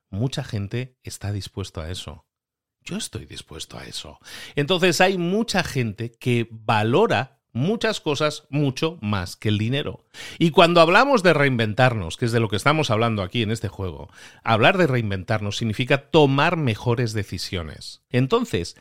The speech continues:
pon encima de la mesa siempre estas variables, porque estas variables importan.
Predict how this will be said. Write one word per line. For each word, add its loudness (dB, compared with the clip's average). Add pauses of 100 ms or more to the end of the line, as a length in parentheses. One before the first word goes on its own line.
(180)
pon 4
encima -2
de 2
la 4
mesa 2
siempre -2
estas 0
variables, 0
porque 0
estas 2
variables 2
importan. 2